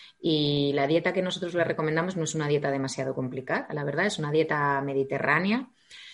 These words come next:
en la que no debemos olvidar incorporar los frutos secos, las semillas, que son muy ricas en omega tres, eso sí que a lo mejor es algo que no estamos tan acostumbrados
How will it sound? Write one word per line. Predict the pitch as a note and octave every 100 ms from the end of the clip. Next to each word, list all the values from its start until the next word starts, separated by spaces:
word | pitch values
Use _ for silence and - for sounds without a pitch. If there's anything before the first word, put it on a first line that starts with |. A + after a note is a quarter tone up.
| - -
en | D#3+ D3
la | C#3+
que | C#3+ C#3+ C#3
no | C#3+ D3+
debemos | E3 E3 E3
olvidar | D#3+ D3+ D#3 D3+ D3+
incorporar | - E3 C#3+ D3+ D3 C#3+
los | D3 C#3+ C#3+ C#3+
frutos | D3 D#3 D#3+ -
secos, | D#3 D3 D3 C#3 C#3+
las | D3+ -
semillas, | C#3+ C#3+ C#3+ D3
que | D3+
son | D3+
muy | D3 D3
ricas | D3 D3 -
en | D3
omega | C#3+ C#3 C#3
tres, | C#3 D3+ F3+ D#3
eso | D3+
sí | C#3 C#3
que | D3
a |
lo | C#3
mejor | C#3 D3+ C#3+
es | C#3+
algo | C#3+ C#3+
que | C#3
no | C#3+
estamos | C#3+ C#3+ -
tan | D3
acostumbrados | C#3+ - D3 D3 C#3+ C#3+ C#3